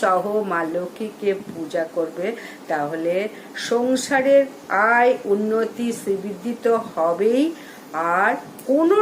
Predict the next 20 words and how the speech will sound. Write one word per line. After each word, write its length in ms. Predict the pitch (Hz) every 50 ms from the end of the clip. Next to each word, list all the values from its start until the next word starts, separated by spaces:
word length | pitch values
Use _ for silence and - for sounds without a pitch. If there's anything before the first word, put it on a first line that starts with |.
| 403 392
রকম 320 | 381 - - 294 294 294 277 269 262 - - - -
নেগেটিভ 560 | 165 160 160 160 151 160 170 175 170 - 240 240
এনার্জি 400 | 240 160 151 156 156 147 151 208 240 233 -
বাড়িতে 420 | 160 139 139 139 139 - - - 190 262 320 - - - - - - - - - - - - - - -
ঢুকবে 440 | - - 151 143 139 143 139 151 143 135 135
না। 80 | 135 135 131 - - - - - - - -
আর 380 | 147 151 151 151 156 156 147 147 151 - - - - - - -
বাড়িতে 460 | 175 175 180 196 208 196 - - 190 185 185 -
তো 100 | 190 185 175 175 - - - - - - - - - 180 170
মা 180 | 160 165 175 170 175 175 165
লক্ষ্মীর 500 | 160 170 180 180 - - - - 247 226 196 -
পূজা 240 | - 196 190 190 190 175 165
বৃহস্পতিবার 640 | 165 170 170 170 170 - 190 - 185 170 180 180 170 170 - -
কিভাবে 380 | - 240 240 226 233 - 226 220 214 -
পূজা 240 | 196 180 170 175 170 165 -
করবে, 320 | 185 175 170 160 170 170 185 220 285 - - - - - - - - -
সেটাও 480 | - 160 143 - 170 165 170 190 220 262 277 226 185
আমার 260 | 170 170 165 180 220 285 - - - - - - - -
দেওয়া 300 | 175 175 170 165 165 160 156 156 160
আছে 300 | 180 - - - 185 185